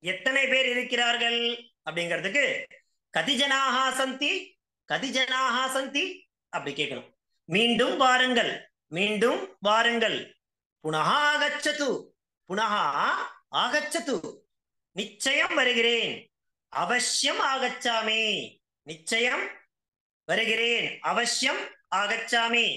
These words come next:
தாங்கள் எப்படி இருக்கிறீர்கள்? பவான்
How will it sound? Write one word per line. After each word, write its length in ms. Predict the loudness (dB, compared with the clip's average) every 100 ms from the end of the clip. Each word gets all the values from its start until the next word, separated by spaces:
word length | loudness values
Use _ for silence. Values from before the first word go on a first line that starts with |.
| -8 _ _ -4
தாங்கள் 460 | 0 0 0 0 0 0
எப்படி 340 | -4 0 2 4
இருக்கிறீர்கள்? 720 | 4 0 0 2 2 0 0 0 -4 -8 _ _ _ _
பவான் 720 | -4 0 2 0 0 0 0